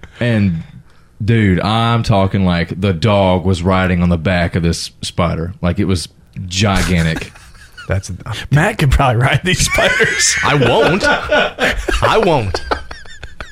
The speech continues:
Speaker 2: Just for the listeners out there, I will. I am not scared of much in this world. I'll pick up a snake. I'll walk through the woods in the dark. None of that bothers me.
Speaker 3: It's 'cause it's the same size as you.
Speaker 2: It's the spiders. Ha, ha.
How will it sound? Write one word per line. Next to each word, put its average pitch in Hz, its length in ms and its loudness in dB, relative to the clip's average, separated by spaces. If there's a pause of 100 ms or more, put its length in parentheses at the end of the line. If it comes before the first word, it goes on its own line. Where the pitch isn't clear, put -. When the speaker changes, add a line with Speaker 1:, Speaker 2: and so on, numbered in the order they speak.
(160)
Speaker 2:
Just 143 200 0
for 170 100 -2
the 143 80 2
listeners 143 400 2
out 143 200 2
there, 151 180 2
I 143 220 2
will. 156 300 4
I - 340 2
am 156 160 2
not 123 240 0
scared 127 380 2
of 107 280 0
much 104 340 0
in 101 240 0
this 101 240 -2
world. 101 320 -2
I'll 131 140 2
pick 135 260 -2
up 123 160 -2
a 110 60 -2
snake. 123 520 0
I'll 101 240 0
walk 110 460 0
through 123 160 -2
the 104 80 2
woods 120 280 0
in 110 80 0
the 107 60 0
dark. 110 240 0
None 143 120 2
of 160 60 2
that 143 120 0
bothers 107 320 -2
me. 101 120 -6 (100)
Speaker 3:
It's - 80 -6
'cause 175 180 2
it's 151 120 0
the 135 60 0
same 147 220 4
size 165 320 2
as 110 140 -2
you. - 100 -10
Speaker 2:
It's 120 320 0
the 107 160 0
spiders. 95 400 0
Ha, 160 440 -2
ha. - 420 -4